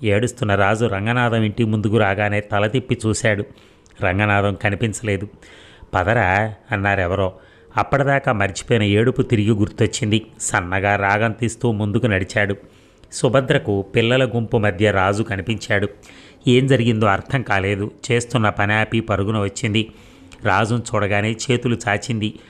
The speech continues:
అమాంతం వెళ్ళి ఆమెను కౌగిలించుకుని ఏడుస్తున్నాడు. పిల్లలు చెప్తున్నారు.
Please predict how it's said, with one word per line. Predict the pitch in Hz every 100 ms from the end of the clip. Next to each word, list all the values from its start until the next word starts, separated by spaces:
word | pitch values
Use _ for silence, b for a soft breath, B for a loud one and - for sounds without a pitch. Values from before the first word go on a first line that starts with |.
| B B -
అమాంతం | 98 113 135 135 -
వెళ్ళి | 117 113 107
ఆమెను | 104 107
కౌగిలించుకుని | - 110 123 120 107 - 117
ఏడుస్తున్నాడు. | 104 98 107 131 - 101 101 107 113 - - - -
పిల్లలు | 98 95 113
చెప్తున్నారు. | 120 120 - 110 107 107 - -